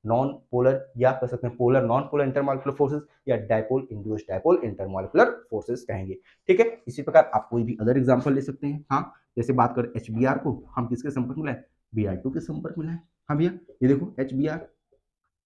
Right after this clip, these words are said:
ये देखो further बीआर की इलेक्ट्रोनेगेटिविटी hydrogen से ज्यादा होती है, तो बीआर के पास parcel negative, हाइड्रोजन के पास parcel positive। जैसे ही बीआर इधर हो गया और बीआर इधर हो गया,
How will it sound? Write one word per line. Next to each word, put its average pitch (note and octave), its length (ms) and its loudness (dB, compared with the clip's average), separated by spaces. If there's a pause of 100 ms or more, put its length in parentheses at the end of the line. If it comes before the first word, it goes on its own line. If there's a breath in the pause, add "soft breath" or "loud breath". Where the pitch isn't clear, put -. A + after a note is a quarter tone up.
(480)
ये B2 60 4
देखो C#3 380 0
further A#2+ 220 2 (280)
बीआर A#2+ 260 6
की C#3 100 0
इलेक्ट्रोनेगेटिविटी C#3 600 2
hydrogen A2+ 300 -2
से A#2+ 120 -6
ज्यादा A2 260 0
होती D#3 200 -4
है, C3 60 2
तो - 400 -10
बीआर A2+ 260 4
के A2 60 -6
पास A2 200 -6
parcel A2 260 -2
negative, C3+ 300 0
हाइड्रोजन G#2+ 560 -8
के G#2+ 40 -10
पास G#2 220 -8
parcel A2 320 -6
positive। C#3 320 -6 (320)
जैसे B2+ 240 2
ही - 60 -4
बीआर A#2+ 420 2
इधर C3+ 180 0
हो C#3+ 100 -2
गया D3 180 -4 (100)
और G#2+ 80 -6
बीआर A2 480 -6
इधर B2 120 -6
हो D#3 100 -6
गया, D3 200 -8